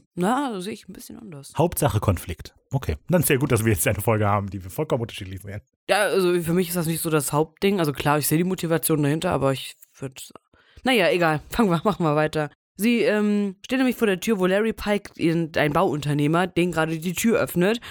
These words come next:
Speaker 1: Und erstmal klarstellt, dass es okay ist, auch homosexuell zu sein.
Speaker 2: Das ist so creepy auch, dass der das
Speaker 1: Ja,
Speaker 2: sagt.
Speaker 1: dass er es so direkt einfach sagt.
Speaker 2: Und das
Speaker 1: Ja.
Speaker 2: ist so, also weil die stellen sich halt vor und sagen, „Interessiert euch für eine Wohnung oder für ein Haus?“ Und sie sagen, „Ja.“ Und dann geht er erstmal davon aus, dass die schwul sind. So. Aber dann, wie der das auch noch sagt,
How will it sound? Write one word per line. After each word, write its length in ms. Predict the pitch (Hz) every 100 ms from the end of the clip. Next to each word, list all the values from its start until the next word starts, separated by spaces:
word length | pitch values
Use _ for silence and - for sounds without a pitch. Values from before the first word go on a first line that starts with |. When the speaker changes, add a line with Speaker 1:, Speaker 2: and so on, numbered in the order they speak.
| -
Speaker 1:
Und 560 | - 175 175 170 170 - - _ _ -
erstmal 300 | 143 - 143
klarstellt, 420 | - 156 160 139
dass 120 | 147
es 100 | 143
okay 320 | 139 - 165 151
ist, 120 | 147
auch 160 | -
homosexuell 640 | 175 160 - 156 - 113 160
zu 120 | 156
sein. 340 | 147 147 147 - - _
Speaker 2:
Das 160 | - -
ist 60 | -
so 100 | 120
creepy 400 | - 110 - 85
auch, 100 | 80
dass 180 | 85
der 100 | -
das 100 | 82
Speaker 1:
Ja, 60 | 160
Speaker 2:
sagt. 100 | 160
Speaker 1:
dass 120 | -
er 60 | 160
es 80 | 139
so 80 | 143
direkt 280 | 147 143
einfach 380 | - 139 139 -
sagt. 260 | - 135 135
Speaker 2:
Und 120 | 110
das 100 | 117
Speaker 1:
Ja. 60 | 139
Speaker 2:
ist 120 | 139
so, 140 | 139
also 220 | 135 113 101
weil 120 | 98
die 140 | 95
stellen 260 | - 104 110
sich 140 | 90
halt 120 | 90
vor 160 | - 117
und 120 | 113
sagen, 200 | 101 98
„Interessiert 380 | 92 - 110 110
euch 100 | 92
für 60 | 95
eine 120 | 80
Wohnung 380 | 117 156 185 - _ -
oder 120 | 92
für 120 | -
ein 80 | 87
Haus?“ 300 | 120 170 -
Und 80 | 82
sie 100 | 90
sagen, 220 | 85 80
„Ja.“ 260 | 90 143 185 _ -
Und 140 | 120 110
dann 100 | 110
geht 140 | 135
er 80 | 120
erstmal 240 | 127 151
davon 180 | 127 123
aus, 140 | 110 -
dass 100 | -
die 100 | -
schwul 240 | 92 82
sind. 180 | 76 78
So. 200 | 90 76 - -
Aber 140 | 127
dann, 140 | 131 127
wie 60 | 180
der 100 | 160
das 140 | 131
auch 80 | 147
noch 160 | 123 98
sagt, 440 | 165 147 -